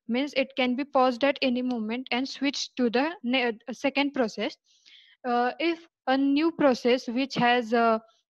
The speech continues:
uh, mm, greater priority than the currently executing process, then, uh, s-, there is switching and, uh, p-, computer, uh,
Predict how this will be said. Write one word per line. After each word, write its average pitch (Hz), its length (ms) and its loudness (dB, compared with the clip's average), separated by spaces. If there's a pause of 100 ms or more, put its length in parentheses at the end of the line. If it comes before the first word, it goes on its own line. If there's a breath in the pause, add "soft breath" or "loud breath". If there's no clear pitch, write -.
(120)
uh, 220 460 -4 (320)
mm, 240 180 -4 (420)
greater 262 360 4
priority 240 720 2
than 240 360 0
the 240 280 0 (280)
currently 269 380 2
executing 233 960 2 (120)
process, 247 400 2 (260 loud breath)
then, 277 180 0 (200)
uh, 240 160 4
s-, 254 380 -2
there 254 200 6
is 294 120 2
switching 254 560 -2
and, 247 240 -4 (380 loud breath)
uh, 226 380 4 (280)
p-, 254 120 -4
computer, 269 400 2
uh, 262 220 4